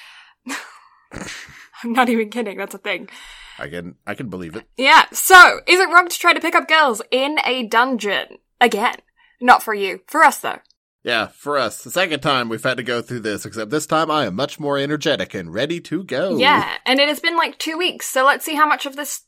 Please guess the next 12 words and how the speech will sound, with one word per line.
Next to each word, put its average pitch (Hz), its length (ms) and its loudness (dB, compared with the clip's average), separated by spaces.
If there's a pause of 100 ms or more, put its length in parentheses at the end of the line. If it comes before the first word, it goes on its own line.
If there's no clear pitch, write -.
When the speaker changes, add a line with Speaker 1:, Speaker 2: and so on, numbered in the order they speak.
(200)
Speaker 1:
my 294 160 2
brain 294 220 2
remembers. 302 500 -2 (380)
Speaker 2:
I 123 100 -6
mean, 135 300 -2
at 123 140 -4
least 180 240 -4
we've 151 180 0
already 135 220 0
seen 123 300 -8
this 107 180 -8
through 107 500 -8